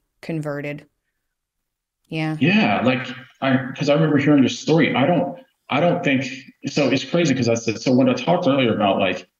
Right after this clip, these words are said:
Speaker 2: everybody having these kind of coincidences and stuff like that, I would still put that in that same category. I'd say, like, I don't know the cause. Like, so the cause could be God, right? And I'd say that it could be other things, but regardless, God still used that situation to draw you to himself.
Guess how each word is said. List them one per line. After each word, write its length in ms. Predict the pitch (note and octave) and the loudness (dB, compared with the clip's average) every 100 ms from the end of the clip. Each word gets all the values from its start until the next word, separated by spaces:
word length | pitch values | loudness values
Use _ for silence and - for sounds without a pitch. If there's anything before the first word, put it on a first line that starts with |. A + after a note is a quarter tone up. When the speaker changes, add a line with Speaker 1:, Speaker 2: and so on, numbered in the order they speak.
| _ - | _ -2
Speaker 2:
everybody 380 | G#2+ G#2+ A2 | 0 2 0
having 220 | G#2 G#2+ G2+ | 0 0 0
these 140 | F#2 | -2
kind 220 | - A2 G#2 | -2 -2 -2
of 80 | |
coincidences 560 | - F#2+ G2+ G#2 F2+ F2+ | -4 -6 -4 -6 -6 -8
and 80 | F#2 | -6
stuff 220 | - F2+ | -2 0
like 160 | - - | 0 0
that, 280 | G2 - - - - | 0 0 -6 -20 -6
I 100 | B2 | -4
would 160 | F#3 G3+ | -2 -4
still 220 | - B2+ - | -2 -2 0
put 160 | C3 | 0
that 160 | B2 A2+ | 2 2
in 80 | G#2 | 2
that 140 | G2 | 0
same 280 | - A#2 G#2+ | -2 -2 -2
category. 600 | - D3 B2+ F2+ F2+ F2+ | -2 -2 0 -2 -2 0
I'd 120 | A#2+ | 0
say, 200 | - C#3+ | 0 0
like, 320 | A#2+ G#2+ G#2 _ _ - | 2 0 -4 _ _ -6
I 100 | C#3+ | 0
don't 240 | D3 B2 | 2 4
know 160 | A2 D3 | 2 2
the 140 | - | -2
cause. 440 | - F2+ F2+ - - | -2 -2 -4 -4 -2
Like, 180 | G2+ | -2
so 280 | - A#2 A2 | 0 -2 0
the 100 | - | -2
cause 300 | G#2+ C3+ D3 | -2 0 -2
could 340 | - - D3 B2+ | -4 -4 -2 0
be 100 | A2+ | 2
God, 400 | A#2+ A2 F#2+ F#2 | 2 2 0 0
right? 240 | G#2 A2 | 0 0
And 120 | A2+ | 0
I'd 120 | G#2+ | 0
say 180 | G2+ G#2+ | 0 0
that 220 | G2 F#2+ - | 2 0 -4
it 160 | G#2+ | -6
could 140 | A#2+ A#2 | -4 0
be 300 | A2 G2+ G#2 - - | 0 0 -6 -14 -4
other 240 | C3 C#3 A#2+ | 0 2 2
things, 280 | G#2 G2+ | 0 -2
but 160 | - A#2 | -2 -2
regardless, 500 | A#2 A#2+ D#3 C3+ G#2 | 0 0 2 0 -2
God 260 | - A2 A2 | -2 -2 -2
still 220 | - A2+ | -2 -2
used 420 | G#2 G#2 B2 A#2+ | 0 2 2 2
that 120 | A#2 | -2
situation 680 | - - - G2 A2+ - F2+ | -4 -6 -4 -4 -4 -4 -6
to 100 | E2+ | -4
draw 220 | F#2 F#2+ | 0 2
you 140 | G#2 G2 | 2 -2
to 100 | - | -6
himself. 460 | D#2+ - F#2 F2+ | -10 -4 -4 -4